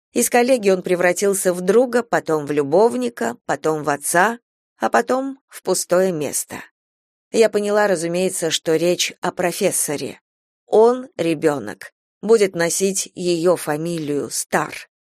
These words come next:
которую Мина наконец узаконила несколько лет назад. «Если я могу чем-то, если мы можем чем-то помочь»,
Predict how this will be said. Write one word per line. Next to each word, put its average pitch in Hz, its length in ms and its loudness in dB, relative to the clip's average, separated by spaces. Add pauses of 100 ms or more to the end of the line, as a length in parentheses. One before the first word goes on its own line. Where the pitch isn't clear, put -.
(140)
которую 151 400 0
Мина 165 240 -4
наконец 151 480 -4
узаконила 156 640 -2
несколько 156 480 -4
лет 156 260 -2
назад. 156 540 -4 (920)
«Если 220 320 4
я 214 160 4
могу 202 320 0
чем-то, 185 720 0 (500)
если 202 300 2
мы 190 160 2
можем 190 340 0
чем-то 190 380 0
помочь», 190 600 -2